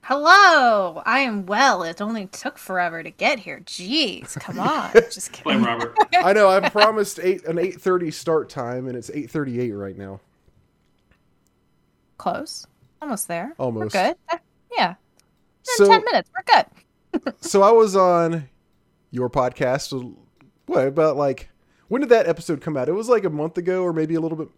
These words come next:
Speaker 2: more? Something like
Speaker 1: About a
Speaker 2: that.
Speaker 1: month ago.
Speaker 2: About a month
Speaker 1: Mm-hmm.
Speaker 2: ago. And, uh, so I was like, "Hey, what the hell?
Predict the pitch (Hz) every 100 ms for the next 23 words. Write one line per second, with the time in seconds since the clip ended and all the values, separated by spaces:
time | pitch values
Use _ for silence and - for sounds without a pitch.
0 | - 127 131 147 240 349 359 370 359 320
1 | _ _ _ _ _ _ _ - 190 196
2 | 190 311 247 190 185 - 175 170 - 165
3 | 147 139 143 143 131 127 _ _ _ _
4 | _ _ - 139 135 131 127 127 127 131
5 | - _ _ _ _ _ _ _ - 135
6 | 135 147 202 254 - 190 226 180